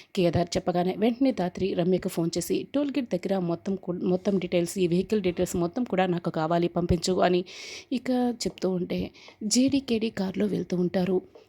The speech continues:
యామిని ఒక బిల్డింగ్ పై నుంచి దూకడానికి ప్రయత్నిస్తూ ఉంటుంది. కేడీ జ-, "అలా చూడు,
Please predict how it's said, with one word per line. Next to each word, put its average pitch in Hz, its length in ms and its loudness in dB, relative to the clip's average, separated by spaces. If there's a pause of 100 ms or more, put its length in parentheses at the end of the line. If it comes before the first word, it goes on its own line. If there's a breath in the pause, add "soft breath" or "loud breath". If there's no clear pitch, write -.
(160)
యామిని 247 420 4
ఒక 214 180 -4
బిల్డింగ్ 170 380 0
పై 185 120 2
నుంచి 185 320 2
దూకడానికి 180 640 0 (280 loud breath)
ప్రయత్నిస్తూ 180 500 0
ఉంటుంది. 185 400 2 (460 loud breath)
కేడీ 285 300 4 (200)
జ-, 190 260 4
"అలా 220 180 0
చూడు, 220 280 2